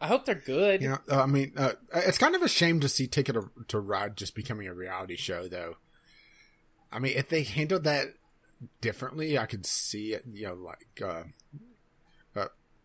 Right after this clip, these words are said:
Speaker 2: uh, a bunch of tycoons. Uh, make, make Ticket to Ride the Game of Thrones of board
Speaker 1: <laughs>
Speaker 2: games. <laughs>
Speaker 1: That sounds amazing, though. Like watching a bunch of
Speaker 2: A bunch of, uh, railroad tycoons in the,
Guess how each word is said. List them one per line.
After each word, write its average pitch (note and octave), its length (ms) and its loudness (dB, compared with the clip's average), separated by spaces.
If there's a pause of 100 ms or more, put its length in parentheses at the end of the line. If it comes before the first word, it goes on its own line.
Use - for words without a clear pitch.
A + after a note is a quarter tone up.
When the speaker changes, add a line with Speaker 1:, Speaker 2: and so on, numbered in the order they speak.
(540)
Speaker 2:
uh, A#2+ 40 -2 (140)
a F#2+ 40 -4
bunch A2+ 260 -4
of A#2 80 -6
tycoons. G#2+ 920 -4 (420)
Uh, D#3 100 -2
make, D#3+ 440 2 (480)
make C#3+ 160 0
Ticket F#3+ 280 6
to D#3+ 80 6
Ride B2 380 2
the B2+ 80 0
Game A2+ 240 -4
of G#2+ 120 -10
Thrones G#2+ 400 -4
of G2+ 80 -6
board G3+ 300 6
Speaker 1:
<laughs> - 40 -8
Speaker 2:
games. - 500 8
<laughs> - 20 -10 (480)
Speaker 1:
That D3 220 6
sounds B2+ 260 2
amazing, A2+ 880 -4
though. G#2 360 -4 (800)
Like B2 200 2
watching C3+ 400 4
a B2 40 -2
bunch B2 380 2
of A#2 140 2
Speaker 2:
A C3 140 2
bunch D3+ 300 6
of, D#3 160 2
uh, B2 320 6 (320)
railroad C#3 480 8
tycoons B2+ 800 4
in A2 220 -4
the, G#2 140 -2